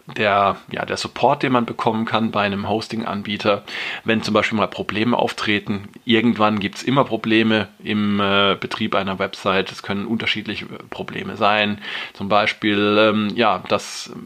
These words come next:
dass man, äh, ein Backup benötigt, dass irgendwas nicht mehr funktioniert, dass eine Website gehackt wurde. Ja, und gerade in solchen Situationen ist man dann doch sehr froh, wenn man einen guten und zuverlässigen Hosting-Anbieter hat,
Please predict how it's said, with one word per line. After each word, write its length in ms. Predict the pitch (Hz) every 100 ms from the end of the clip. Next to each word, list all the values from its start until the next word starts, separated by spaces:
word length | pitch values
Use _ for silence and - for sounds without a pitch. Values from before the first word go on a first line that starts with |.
| -
dass 180 | 107 -
man, 300 | 110 104 104
äh, 180 | 101 101
ein 100 | 107
Backup 380 | 131 131 101 110
benötigt, 720 | 113 104 107 107 104 - - - - - -
dass 220 | - 113 -
irgendwas 400 | 120 113 110 120
nicht 160 | 113
mehr 120 | 113
funktioniert, 720 | 104 117 - 117 143 131 120
dass 120 | 110 117
eine 100 | 113
Website 360 | 110 - 110
gehackt 400 | 120 117 131 -
wurde. 400 | 120 110 110 107 - - - -
Ja, 140 | 110 120
und 140 | 101
gerade 260 | 107 113 135
in 140 | 113
solchen 600 | 113 139 156 156 139 131
Situationen 880 | 113 123 117 107 - 131 170 170 175 - - -
ist 180 | 127 -
man 160 | 123
dann 240 | 110 104 101
doch 320 | 135 - -
sehr 300 | - 101 127
froh, 420 | 135 - 120 151 131
wenn 120 | 120
man 140 | 120
einen 340 | - 107 107 104
guten 320 | 147 165 139
und 120 | 104
zuverlässigen 640 | - 139 120 117 117 113
Hosting-Anbieter 920 | 107 120 - 123 120 104 104 104 - -
hat, 220 | 143 -